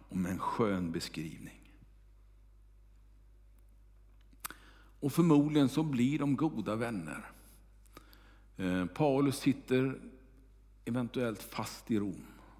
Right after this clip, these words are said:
fängslad i Rom. Och han behöver hjälp av Markus. Markus kommer där till Rom och lär känna Paulus ännu mer. Och de förstår kanske att snart är det slut för Paulus. Han kommer inte längre än så här.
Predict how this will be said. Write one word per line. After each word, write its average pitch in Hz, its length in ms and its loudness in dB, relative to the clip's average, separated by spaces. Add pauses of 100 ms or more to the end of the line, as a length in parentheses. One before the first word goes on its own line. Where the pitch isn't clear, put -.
(300)
fängslad 101 680 -2
i 104 60 0
Rom. 92 220 -8 (720)
Och - 100 -6
han 110 160 2
behöver 113 200 0
hjälp 98 460 -2
av 110 100 -6
Markus. - 800 -10 (640)
Markus 131 480 4
kommer 120 420 4
där 113 160 2
till 117 220 0
Rom 90 340 -2 (100)
och - 340 -6
lär 110 120 4
känna 104 440 2
Paulus 101 500 0
ännu 95 280 -2
mer. 101 400 -4 (720)
Och 127 120 -2
de 127 180 6
förstår 127 540 6
kanske 120 380 0
att 113 140 -2
snart 127 380 4
är 120 100 6
det 117 120 6
slut 135 420 6
för 139 140 -2
Paulus. 92 540 -2
Han 104 160 -4
kommer 110 380 4
inte 131 220 -2
längre 98 360 -4
än 90 100 -6
så 107 120 -12
här. 92 300 -10